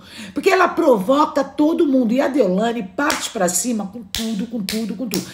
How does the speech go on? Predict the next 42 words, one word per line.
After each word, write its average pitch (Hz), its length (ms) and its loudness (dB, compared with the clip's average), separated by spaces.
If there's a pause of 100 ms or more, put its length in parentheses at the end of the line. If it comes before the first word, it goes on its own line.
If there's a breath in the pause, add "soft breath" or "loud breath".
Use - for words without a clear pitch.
(160 loud breath)
Eu 285 280 4
acho, 190 400 0
eu, 202 200 8
a 143 40 2
Betinha 185 380 -4
acha 165 260 -6
também, 151 380 0 (180 loud breath)
que 240 80 -6
tá 254 280 2
over, 139 500 6
né? 180 180 -4
A 175 60 -4
Betinha 185 300 -2
falou, 185 220 -4
"Ui, 349 260 2
barraco 220 520 0
é 262 120 6 (240)
brincadeira 190 800 0
ali." 107 260 -8 (420 loud breath)
Tá 330 160 2
over 233 380 8
porque 214 200 -4
tá 196 140 -2
bem, 226 680 4
bem, 202 400 0
bem. 170 480 -6 (100)
Fala, 147 220 -4
Betinha, 123 320 -10
baixaria. 131 500 -8 (640 loud breath)
Mas, 311 800 2
gente, 302 260 2
a 277 40 2
mulher 269 300 2
também 262 280 0
não 269 100 0
sossega. 233 560 2
Ela 208 120 2
cutuca 262 520 -6
um, 220 220 -2
ela 240 120 -2
cutuca 247 480 -4
outro. 226 260 0